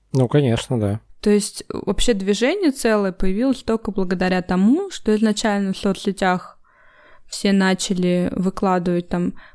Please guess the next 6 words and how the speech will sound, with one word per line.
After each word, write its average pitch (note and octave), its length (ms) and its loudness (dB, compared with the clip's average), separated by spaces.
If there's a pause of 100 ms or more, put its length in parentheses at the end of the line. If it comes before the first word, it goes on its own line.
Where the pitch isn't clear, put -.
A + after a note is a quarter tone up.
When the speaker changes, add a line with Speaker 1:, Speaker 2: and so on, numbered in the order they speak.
Speaker 2:
красивую G3 600 0
жизнь. B3+ 360 0 (260)
Кстати, A#3 360 0
вот G#3 200 -2
мы G#3+ 140 2
тоже, G3 540 0